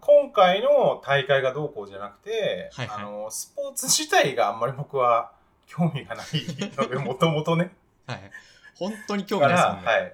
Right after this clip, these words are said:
Speaker 1: はい。あ、あんまり普段から見ないんですけどね。はい。
Speaker 2: え、な-、なんですかね。強いて言えばこれみたいなのすらない感じですか？
Speaker 1: 強いて言えば、なんで野球がねえんだよって思ってる。
Speaker 2: あー、はいはいはい。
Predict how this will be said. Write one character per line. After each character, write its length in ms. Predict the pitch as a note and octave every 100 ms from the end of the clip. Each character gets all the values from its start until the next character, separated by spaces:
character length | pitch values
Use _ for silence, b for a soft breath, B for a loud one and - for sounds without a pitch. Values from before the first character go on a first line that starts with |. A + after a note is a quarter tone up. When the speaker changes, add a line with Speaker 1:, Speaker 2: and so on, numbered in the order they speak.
| -
Speaker 1:
は 240 | - G#2+
い。 140 | F2+ -
あ、 280 | D3 F3 G3
あ 60 |
ん 20 | A3+
ま 120 | A3
り 80 | G#3
普 80 |
段 160 | G#3+ D3
か 60 | B2
ら 40 |
見 140 | A2
な 180 | A#2+ G#2
い 80 | F#2
ん 60 | E2
で 40 |
す 140 | -
け 80 | -
ど 60 | D2 -
ね。 220 | A#2 - _ -
は 140 | F2
い。 100 | D#2+ _ _ -
Speaker 2:
え、 160 | F3 - - - _ _ D3 C#3+ _
な-、 160 | D#3+ -
な 80 |
ん 20 | F3+
で 60 |
す 60 | -
か 80 | G2
ね。 40 |
強 360 | - - D4+ B3+
い 40 |
て 160 | E3+ C3+
言 160 | C3
え 40 | C3
ば 180 | A#2+
こ 160 | - C3
れ 100 | C3
み 100 | C3+
た 100 | C3
い 40 |
な 80 | A#2
の 220 | B2 D#3+
す 160 | E3+ A3
ら 100 | D3
な 140 | F#2+
い 20 | F#2
感 80 | _ _ _ _ _ _ _ _ _ _ _ _ _ _ _ _ _ _ _ _ -
じ 60 |
で 20 | -
す 180 | -
か？ 60 | F#4+
Speaker 1:
強 80 | F#4
い 120 | -
て 100 | D3+
言 200 | B2+ C3+
え 20 |
ば、 480 | C3 A#2 A#2+ F#2+ - _ _ _ _ _
な 240 | E3+ G#3+ B3
ん 100 | D#4
で 140 | C3+
野 160 | G#2+ A#2+
球 300 | - G#3+ G#3+
が 120 | G#3+
ね 120 | G3
え 40 | G#3
ん 80 |
だ 80 | D3+
よ 100 | F#2
っ 20 | B2+
て 100 | G#2
思 160 | G2+
っ 40 | A#2+
て 120 | F#2
る。 140 | E2+ _ _ _ _ _ _ _ _ _ _ _ -
Speaker 2:
あ 680 | A#2 A2 A2 G#2+ G2+ G2 F#2
ー、 160 | -
は 80 | A2
い 100 | G2+
は 200 | F2+ G#2+
い 100 | F#2+ _
は 180 | -
い。 80 | A2+